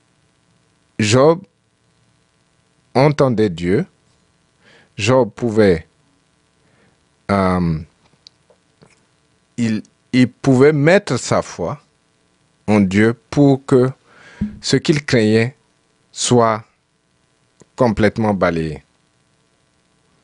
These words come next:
Mais il a cédé à la peur.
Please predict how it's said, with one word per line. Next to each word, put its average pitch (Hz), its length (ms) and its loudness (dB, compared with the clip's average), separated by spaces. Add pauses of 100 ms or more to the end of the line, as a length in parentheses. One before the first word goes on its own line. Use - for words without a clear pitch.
(960)
Mais 117 220 2
il 120 140 2
a 104 80 -2
cédé 117 340 -2
à 120 100 4
la 87 120 -2
peur. 78 380 -8